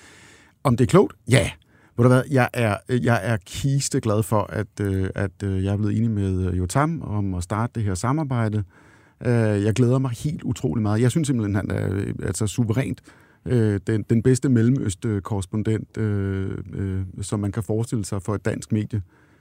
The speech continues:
Han taler sproget, han kender kulturen, han bor dernede. Øh, ja,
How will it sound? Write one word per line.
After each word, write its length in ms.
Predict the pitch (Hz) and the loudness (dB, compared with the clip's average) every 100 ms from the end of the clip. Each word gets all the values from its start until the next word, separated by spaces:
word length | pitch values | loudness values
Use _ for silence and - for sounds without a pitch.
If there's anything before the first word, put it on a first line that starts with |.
| _ _ | _ _
Han 100 | - | -4
taler 220 | 101 143 139 | -2 0 0
sproget, 420 | 127 127 127 123 | 0 2 2 0
han 80 | 104 | -2
kender 240 | 135 131 | 0 0
kulturen, 560 | 131 110 127 131 123 110 | -2 -2 0 2 2 2
han 140 | 101 | 2
bor 240 | 127 139 | 2 2
dernede. 460 | 131 127 117 117 127 - _ - _ - - | 2 2 4 4 2 -2 _ -20 _ -8 0
Øh, 580 | 113 110 107 104 98 87 - - - 190 175 - - | 2 2 2 2 0 -2 -10 -20 -20 -14 -12 -10 -2
ja, 180 | 123 113 | 2 2